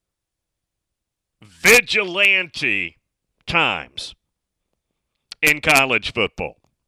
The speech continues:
Why not? He's the super running back.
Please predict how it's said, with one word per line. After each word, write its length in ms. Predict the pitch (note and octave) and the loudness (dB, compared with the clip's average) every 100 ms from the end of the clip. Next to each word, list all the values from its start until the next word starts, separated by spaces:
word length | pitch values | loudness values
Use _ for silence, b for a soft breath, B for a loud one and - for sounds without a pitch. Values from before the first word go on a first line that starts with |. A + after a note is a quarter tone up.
| _ _ _ _ _ _ _ G2+ | _ _ _ _ _ _ _ -4
Why 240 | B2+ G#3 | 0 0
not? 320 | F#3+ A#3 G3 - _ _ _ _ _ _ _ _ | 0 -4 -8 -16 _ _ _ _ _ _ _ _
He's 380 | B2+ D3 F3+ - | -8 -4 -6 -4
the 120 | D3 | -6
super 500 | - D#3+ F#3 - F3 | -2 -2 -2 -4 -4
running 460 | D#3 E3+ A3 F#3 B2 | -2 -2 -2 -8 -4
back. 380 | C3 B2+ F3 | 0 0 -2